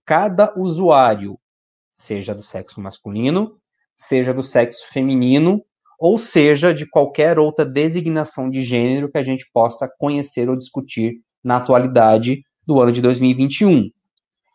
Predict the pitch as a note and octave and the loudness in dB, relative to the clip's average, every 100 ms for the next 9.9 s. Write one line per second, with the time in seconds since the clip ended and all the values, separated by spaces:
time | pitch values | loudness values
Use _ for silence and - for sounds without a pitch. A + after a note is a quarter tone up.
0 | _ - C#3 C3 C#3+ D#3+ D#3+ D#3+ F3+ F3 | _ -4 -2 0 2 4 2 4 0 0
1 | F3 G3 A#3 - D3 B2+ C3 B2+ A#2 A2+ | -4 -6 -6 -6 -6 -4 -8 -8 -10 -8
2 | G#2+ - G2 A#2 D#3+ F3 - - - _ | -8 -12 -6 -4 -4 -6 -6 -6 -6 _
3 | _ _ _ _ _ B2+ B2 B2+ B2 - | _ _ _ _ _ 0 4 4 2 -2
4 | _ _ _ _ E3+ C4+ C4+ G#3+ - C3 | _ _ _ _ -2 -2 -2 -8 -4 -4
5 | G#2 B2+ A3 A3+ C#3+ - F3 E3+ D#3 C3+ | -4 -6 -6 -6 -8 0 2 2 0 2
6 | C#3+ F3+ F3+ - E3 E3 D#3 - C3 D3 | 2 2 -2 -4 -4 -4 -10 -8 -4 -4
7 | F3 - G3+ A3+ A#3 D3 B2+ C3 D3+ F#3+ | -6 -8 -6 -6 -4 -2 0 -2 -6 -10
8 | F3+ - E3+ F3 C#3+ A#2+ B2 - F3+ D#3+ | -10 -4 -4 -2 2 2 2 0 -2 -2
9 | E3 F#3+ F3 B2+ A#2 A#2 F3 F#3+ - | -4 -2 -2 -4 -6 -6 -12 -14 -16